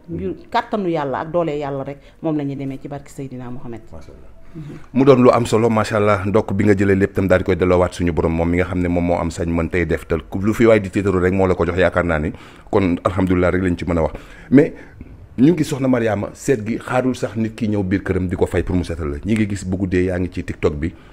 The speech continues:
Speaker 1: di seetal nit ñi en gratuit ci live bi. Loolu tam, lu tax, lu waral loolu tam fi mu ne? Yërëm jaam ñi la wala, wala wane sa bopp la wala lan la tam? Parce que bëgg naa xam lu waral loolu, parce que ñi ma gis ñu koy def ñëpp ñu ngi koy def waaye dañuy fayeeku.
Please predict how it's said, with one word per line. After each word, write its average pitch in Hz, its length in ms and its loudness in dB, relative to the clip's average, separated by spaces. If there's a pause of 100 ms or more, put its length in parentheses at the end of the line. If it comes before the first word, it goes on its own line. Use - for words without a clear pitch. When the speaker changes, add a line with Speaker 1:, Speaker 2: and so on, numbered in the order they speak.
(160)
Speaker 1:
di 123 100 2
seetal 135 260 2
nit 113 120 2
ñi 107 160 0
en 101 140 -4
gratuit 104 400 -4
ci 101 100 -8
live 92 320 0
bi. 76 160 -6 (380)
Loolu 165 180 2
tam, 135 340 -2
lu 160 240 -6
tax, 151 200 -4
lu 185 260 -4
waral 135 180 6
loolu 95 200 2
tam 90 100 0
fi 85 120 -6
mu 82 120 -4
ne? 82 60 -4
Yërëm 135 520 4
jaam 127 220 4
ñi 131 100 2
la 135 160 -2
wala, 127 320 0 (380)
wala 131 220 6
wane 127 240 6
sa 131 100 -4
bopp 127 220 0
la 180 80 4
wala 139 220 8
lan 113 120 6
la 101 80 6
tam? 78 200 -8 (140)
Parce - 120 -12
que - 80 0
bëgg 131 180 0
naa 113 120 4
xam 95 180 -2
lu 95 60 2
waral 87 200 6
loolu, 76 140 0
parce - 120 -10
que 107 60 0
ñi 110 60 4
ma 127 80 6
gis 120 120 2
ñu 117 60 0
koy 113 140 4
def 104 100 -2
ñëpp 107 180 0
ñu 110 100 0
ngi 110 60 0
koy 104 140 0
def 113 80 -4
waaye 101 160 0
dañuy 95 180 -2
fayeeku. 101 360 -4